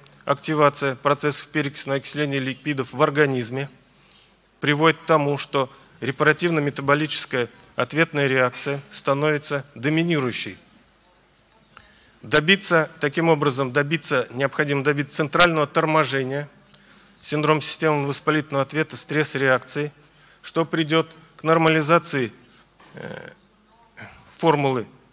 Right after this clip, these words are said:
крови, нормализации врожденного иммунитета, устранению иммунной дисфункции и ликвидации вторичной иммунной недостаточности при сепсисе. Новая стратегия в лечении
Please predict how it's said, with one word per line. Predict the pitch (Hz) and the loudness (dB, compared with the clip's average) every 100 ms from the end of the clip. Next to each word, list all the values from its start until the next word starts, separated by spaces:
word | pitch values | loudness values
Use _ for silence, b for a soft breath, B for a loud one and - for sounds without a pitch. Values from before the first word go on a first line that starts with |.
| _ | _
крови, | - 147 160 156 143 | -4 4 4 4 0
нормализации | 139 139 151 147 170 165 147 131 110 120 _ - | -2 -2 -2 0 0 -2 -6 -6 -8 -16 _ -6
врожденного | 135 139 131 165 156 151 | 2 2 2 0 2 0
иммунитета, | 151 143 143 147 127 131 | 0 -2 -4 -6 -6 -8
устранению | 123 - 151 170 156 | -10 0 2 4 4
иммунной | 139 139 131 | 2 2 -2
дисфункции | 117 117 - 165 165 - 151 B B B | -4 -6 -4 -2 -2 -4 -6 B B B
и | 139 | 0
ликвидации | 143 143 135 156 151 143 | 0 -2 2 2 2 -4
вторичной | - 131 147 - 139 | -4 -6 -4 -4 -4
иммунной | 143 139 131 | -2 -2 -4
недостаточности | 123 127 120 139 143 - 131 - 120 b b b b | -4 -4 -4 -6 -6 -8 -10 -10 -14 b b b b
при | 131 | -8
сепсисе. | 139 - 139 - - - B B | -6 -2 -4 -6 -14 -16 B B
Новая | 131 165 175 | 0 2 2
стратегия | 165 160 156 156 131 123 | 0 0 0 0 -4 -4
в | 117 | -6
лечении | 139 143 147 123 107 | -6 -4 -4 -6 -8